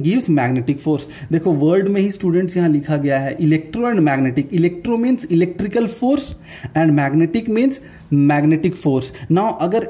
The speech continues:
एक electron, यानी electron charge,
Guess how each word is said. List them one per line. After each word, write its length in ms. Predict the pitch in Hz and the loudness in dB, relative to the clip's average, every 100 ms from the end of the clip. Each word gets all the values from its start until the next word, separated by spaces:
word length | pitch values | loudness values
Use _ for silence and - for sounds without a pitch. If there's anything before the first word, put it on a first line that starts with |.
| - | -2
एक 340 | 226 254 - | -2 -2 0
electron, 720 | 165 175 185 - 190 135 104 - - 156 | 2 2 0 0 2 2 0 -6 -6 0
यानी 180 | 156 196 | 2 2
electron 800 | 180 165 165 - 175 185 151 143 - | 2 2 0 -2 0 0 -2 -6 -6
charge, 360 | 202 131 113 | -2 -2 -4